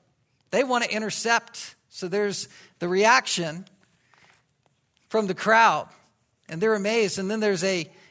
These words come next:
a redirection, an intervention that the Pharisees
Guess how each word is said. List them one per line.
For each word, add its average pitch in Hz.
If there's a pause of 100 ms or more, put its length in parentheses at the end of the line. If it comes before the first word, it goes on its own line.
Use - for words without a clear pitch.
a 180
redirection, 202
an 165
intervention 196
that 165 (160)
the 156
Pharisees 175